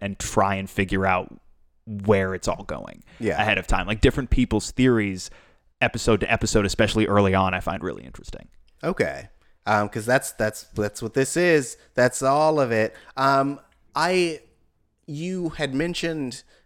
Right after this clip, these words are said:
Speaker 2: that, um, David Lynch likes to make, like, accidents into, like, things.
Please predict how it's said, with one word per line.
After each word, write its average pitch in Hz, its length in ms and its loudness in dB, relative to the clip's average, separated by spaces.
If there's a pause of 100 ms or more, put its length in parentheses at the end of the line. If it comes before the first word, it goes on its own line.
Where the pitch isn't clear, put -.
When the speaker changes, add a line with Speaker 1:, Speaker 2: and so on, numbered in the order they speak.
(100)
Speaker 2:
that, 101 360 0
um, 92 800 -2 (220)
David 117 340 -2
Lynch 101 560 -2 (220)
likes 107 240 -2
to - 220 -6
make, 104 540 -2 (520)
like, 107 320 -4
accidents 120 640 -2
into, 113 320 -6
like, 98 240 -2
things. 82 640 -4